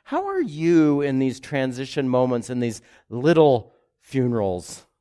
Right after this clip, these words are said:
these little memorial services that go on in life? Does that feel like a little memorial service for me that I'm talking about with my dad? I, look,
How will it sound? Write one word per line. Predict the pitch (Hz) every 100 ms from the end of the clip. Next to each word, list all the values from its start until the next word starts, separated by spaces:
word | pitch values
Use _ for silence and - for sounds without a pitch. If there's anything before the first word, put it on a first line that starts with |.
| _ -
these | 117 95
little | 131 139 135 123
memorial | 113 110 107 107 107 104 92
services | - 95 87 92 - 92 85
that | 87
go | 92 90
on | 85 80
in | 78
life? | 71 69 - _ _ _ _ _ _ -
Does | 127
that | 170
feel | - 170
like | 160 160
a | 156
little | 160 160
memorial | 151 143 139 139 143
service | 139 139 131 131 -
for | 131
me | 127 120 143 _ _ _ _
that | -
I'm | 117 107
talking | 120 120
about | 120 117 117 71
with | 101
my | 101
dad? | 98 98 104 127 _ _ -
I, | 156 156 _ _ _ _ _ _ _ _ -
look, | 202